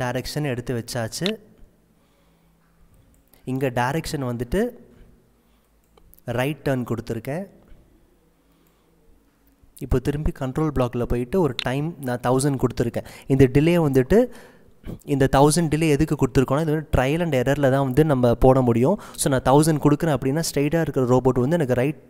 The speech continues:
டர்ன் திரும்புறதுக்கு தௌசண்ட் வந்து போதுமானது. So I have given தௌசண்ட். ஒரு சில பேருக்கு சிமுலேஷனுக்கு ஏத்த மாதிரி அது வேரி ஆகலாம். இப்போ இது வரைக்கும் சிமுலேட் பண்ணி பார்ப்போம். ஃபுல் வியூ கொடுத்தாச்சு.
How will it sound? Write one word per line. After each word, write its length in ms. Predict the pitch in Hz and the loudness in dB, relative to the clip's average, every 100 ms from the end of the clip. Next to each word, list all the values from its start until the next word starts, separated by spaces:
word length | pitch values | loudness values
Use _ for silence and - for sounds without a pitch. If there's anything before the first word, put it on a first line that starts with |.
| - | -2
டர்ன் 180 | 135 123 | 0 2
திரும்புறதுக்கு 500 | 135 139 131 120 151 175 | 0 2 0 0 -2 2
தௌசண்ட் 280 | 135 143 139 | 2 2 2
வந்து 160 | 131 160 135 | -2 0 0
போதுமானது. 500 | 131 123 113 104 101 - - - | 0 -2 -4 -6 -10 -16 -12 -4
So 60 | 190 | -2
I 80 | 156 | 0
have 100 | 131 123 | -2 -2
given 240 | 131 160 127 | -2 -2 -2
தௌசண்ட். 320 | 117 113 104 - - 131 | 0 -2 -6 -10 0 4
ஒரு 120 | 151 - | 4 4
சில 160 | 147 - | 0 0
பேருக்கு 260 | 156 160 156 | 0 0 -2
சிமுலேஷனுக்கு 520 | 147 156 160 139 120 120 | 0 0 -2 -2 -4 -2
ஏத்த 120 | 120 | -2
மாதிரி 140 | 135 165 | -2 -2
அது 80 | 120 | -2
வேரி 160 | 123 120 110 | -2 0 -2
ஆகலாம். 300 | 104 101 - - - - - 127 | -4 -8 -10 -18 -20 -16 -8 0
இப்போ 180 | - 180 | 6 6
இது 120 | 139 143 | 8 6
வரைக்கும் 260 | 139 160 - | 4 -2 -2
சிமுலேட் 340 | 131 135 135 | 0 -2 -2
பண்ணி 160 | 113 110 | -4 -4
பார்ப்போம். 320 | 104 - 139 196 - - _ _ _ _ _ _ _ _ _ _ _ _ _ _ _ _ - - | -4 -2 -4 -4 -12 -20 _ _ _ _ _ _ _ _ _ _ _ _ _ _ _ _ -12 -8
ஃபுல் 240 | - 135 131 | -2 -2 0
வியூ 120 | 131 135 | 0 0
கொடுத்தாச்சு. 480 | 123 120 120 120 170 | -4 -6 -10 -8 -8